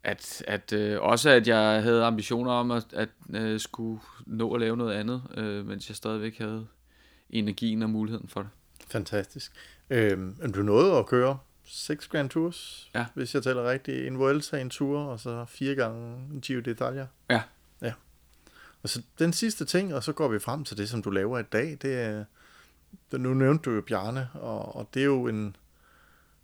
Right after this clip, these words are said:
Speaker 2: på mange punkter, så, så er det jo sådan, det, det er i hvert fald noget, som mange, de har inspireret sig til og så videre igennem, og så fuld cykling og være med til at kickstarte nogle ting for, for mange i dag.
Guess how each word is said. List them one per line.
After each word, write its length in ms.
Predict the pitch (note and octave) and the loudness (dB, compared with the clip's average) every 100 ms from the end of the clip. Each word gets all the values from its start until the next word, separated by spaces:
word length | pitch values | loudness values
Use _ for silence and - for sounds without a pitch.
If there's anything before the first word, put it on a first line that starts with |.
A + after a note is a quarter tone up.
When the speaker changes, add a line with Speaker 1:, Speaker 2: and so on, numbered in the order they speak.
| _ _ | _ _
Speaker 2:
på 120 | - | -2
mange 280 | A2 G2+ D3 | 0 0 0
punkter, 440 | C#3 B2+ C3+ C3+ A2 | 2 0 0 -2 -2
så, 220 | - B2 | -6 -4
så 120 | C#3+ | -2
er 20 | |
det 80 | C#3 | -2
jo 60 | A2 | -4
sådan, 640 | C3 A2 G2+ G2+ A2 A2 - _ _ _ _ _ _ _ _ _ _ _ _ _ _ _ _ _ - | -4 -6 -8 -12 -14 -16 -20 _ _ _ _ _ _ _ _ _ _ _ _ _ _ _ _ _ -16
det, 220 | - - | -14 -10
det 140 | A#2+ | -4
er 40 | C3 | 0
i 20 | |
hvert 140 | B2+ | 0
fald 120 | C3+ C3 | 4 8
noget, 240 | C#3 D#3+ | 10 10
som 320 | - A#2+ G#2+ - - | 6 -2 -6 -12 -8
mange, 440 | A2+ G#2+ A#2 C#3 | -4 -2 -2 -2
de 140 | C3 A2+ | -2 -2
har 100 | B2 | -2
inspireret 760 | G#2+ - A#2+ A2 B2 B2 G#2 | -6 -4 -2 0 2 2 -2
sig 140 | G#2+ | -6
til 280 | - A#2 A#2 | -6 -4 -2
og 80 | G#2+ | -2
så 120 | G#2+ | -2
videre 460 | G#2 G#2+ A#2+ A#2+ F#2 | -2 0 0 0 -4
igennem, 560 | G#2 A#2+ G#2+ G2 F2 | -4 -4 -4 -8 -10
og 120 | A2 A2 | -12 -10
så 100 | A2 | -12
fuld 360 | - - D3+ | -6 -4 -2
cykling 460 | B2+ C3+ - A#2+ G#2 | 0 -2 -2 -4 -4
og 60 | |
være 100 | G2+ | -2
med 160 | G#2 A2 | -2 -4
til 140 | - | -4
at 160 | A2+ G#2 - - - _ | -6 -6 -12 -20 -20 _
kickstarte 540 | - C#3+ - B2 G#2 G#2 | -4 -2 0 0 0 -4
nogle 260 | G#2 G#2 | -4 -6
ting 300 | - B2 B2 | -2 -4 -4
for, 440 | - G#2+ F2+ F#2+ G2+ | -4 -4 -4 -10 -12
for 140 | - | -6
mange 400 | G#2 G2+ A#2 C3+ | -6 -6 -8 -8
i 40 | A#2+ | 0
dag. 300 | A#2 B2 | 0 0